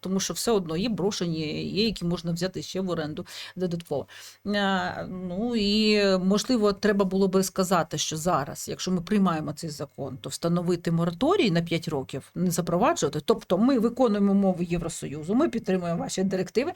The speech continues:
але ми їх запровадимо через п'ять років, після того, як буде відміна військового стану. Тому що, е, воєнного стану, тому що нам потрібно ж, ну, наш, наших, е, аграріїв підтримати.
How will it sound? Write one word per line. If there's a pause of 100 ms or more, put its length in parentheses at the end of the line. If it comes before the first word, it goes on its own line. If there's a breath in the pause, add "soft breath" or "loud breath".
(320 loud breath)
але
ми
їх
запровадимо
через
п'ять
років,
після
того,
як
буде
відміна
військового
стану.
Тому
що, (320 loud breath)
е,
воєнного
стану,
тому
що
нам
потрібно
ж,
ну,
наш,
наших, (200)
е, (220)
аграріїв
підтримати.